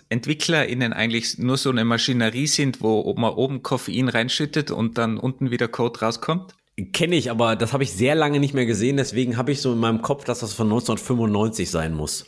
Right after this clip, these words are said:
Speaker 1: Ja, das ist so die, diese Zeit, wo ich noch gecodet habe. Nachdem ich jetzt nicht mehr code, könnte man ja meinen, dass ich weniger Koffein zu mir nehme.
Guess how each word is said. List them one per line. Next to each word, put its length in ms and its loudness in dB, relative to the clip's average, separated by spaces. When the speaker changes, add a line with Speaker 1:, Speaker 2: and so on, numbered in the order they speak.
Speaker 1:
Ja, 120 0
das 160 -2
ist 160 -2
so 80 0
die, 180 0
diese 380 0
Zeit, 340 0
wo 140 -2
ich 180 -4
noch 180 -2
gecodet 520 0
habe. 260 -2
Nachdem 340 -2
ich 60 2
jetzt 380 -2
nicht 280 -4
mehr 140 2
code, 440 0
könnte 240 -4
man 80 2
ja 60 4
meinen, 320 0
dass 180 -2
ich 80 -2
weniger 320 0
Koffein 480 -2
zu 140 0
mir 160 2
nehme. 300 -6